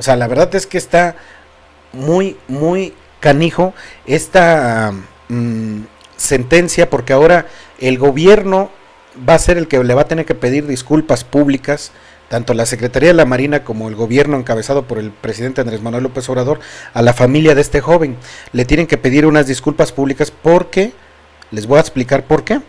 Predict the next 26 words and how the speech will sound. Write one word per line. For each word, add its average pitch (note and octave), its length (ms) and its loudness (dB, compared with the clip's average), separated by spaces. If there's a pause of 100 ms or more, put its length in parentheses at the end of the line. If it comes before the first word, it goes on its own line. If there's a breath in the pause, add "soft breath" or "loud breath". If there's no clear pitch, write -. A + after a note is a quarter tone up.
(560 soft breath)
porque C#3+ 320 0
lo C#3 100 0
hicieron F3 360 -2
parecer D3 420 0
un E3 140 -6
delincuente, D#3+ 720 -4 (1000)
¿no? C3+ 280 -8 (540 loud breath)
Y D3 280 -2
cuando A#2+ 800 -2
precisamente D#3 800 -2
a A2+ 60 -4
este B2 220 -2
joven, C3+ 400 0 (460 loud breath)
pues G#2 320 -12
no A2+ 240 -6
era D3 140 4
delincuente, B2+ 680 -2
él C3+ 120 -2
únicamente C#3 500 -4
había C3+ 160 0
ido C#3 140 0
a C3 60 -2
denunciar A#2 400 -4
a B2+ 60 -4
sus B2 200 -8
vecinos A#2+ 500 -6